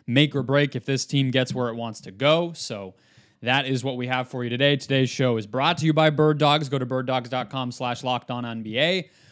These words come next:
or enter the promo code Locked On N B A at purchase for a free water bottle with any purchase. You don't wanna take those Bird Dogs off once you get 'em. That is their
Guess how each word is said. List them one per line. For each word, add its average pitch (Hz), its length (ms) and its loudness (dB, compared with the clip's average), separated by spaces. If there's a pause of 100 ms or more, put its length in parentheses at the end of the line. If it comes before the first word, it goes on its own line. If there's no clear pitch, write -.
(220)
or 240 240 6
enter 202 180 0
the 170 80 0
promo 160 320 2
code 180 280 2
Locked 123 280 -2
On 117 160 -6
N 110 140 -6
B 110 160 -4
A 110 160 -2
at 107 220 -8
purchase 165 420 4
for 139 180 -4
a 131 40 -4
free 175 180 -2
water 156 280 0
bottle 147 300 2
with 127 340 -2
any 120 280 -4
purchase. 180 500 2
You 113 80 -4
don't 117 120 -6
wanna 117 120 -4
take 131 260 0
those 143 200 -2
Bird 135 220 -4
Dogs 127 260 -2
off 135 280 0
once 139 280 -2
you 117 80 -6
get 151 260 2
'em. 185 200 0
That 143 260 0
is 123 260 -4
their 110 320 -6